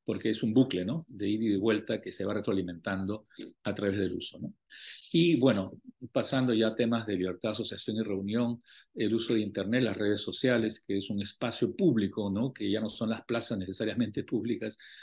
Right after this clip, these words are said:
sino las redes donde se debate, se discute, pero para bien, como en la primavera árabe, ¿no? de hace ya diez años, ¿no?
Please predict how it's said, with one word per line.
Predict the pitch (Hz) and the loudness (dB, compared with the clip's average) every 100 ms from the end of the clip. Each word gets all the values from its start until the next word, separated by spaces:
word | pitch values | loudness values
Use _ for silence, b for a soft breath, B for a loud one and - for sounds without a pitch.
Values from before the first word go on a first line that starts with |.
| B B | B B
sino | - 110 | -2 2
las | 113 107 | 2 2
redes | 113 110 113 | 2 2 2
donde | 104 92 90 | -2 -4 -4
se | - 92 | -4 -4
debate, | 92 98 110 107 98 | -2 0 0 0 -4
se | |
discute, | 98 - 120 123 | -4 0 0 0
pero | - 101 | 0 0
para | 98 107 | 0 2
bien, | 123 180 | 4 4
como | 117 101 95 | 4 0 -2
en | 95 | -2
la | 90 | -4
primavera | 98 95 98 101 104 | -4 -2 -2 0 0
árabe, | 135 101 92 | 2 0 -2
¿no? | 107 - | -6 -10
de | 101 | -10
hace | - 98 | -4 -2
ya | 98 | 0
diez | 95 - | -2 0
años, | 127 98 90 | 0 0 -4
¿no? | 110 | -8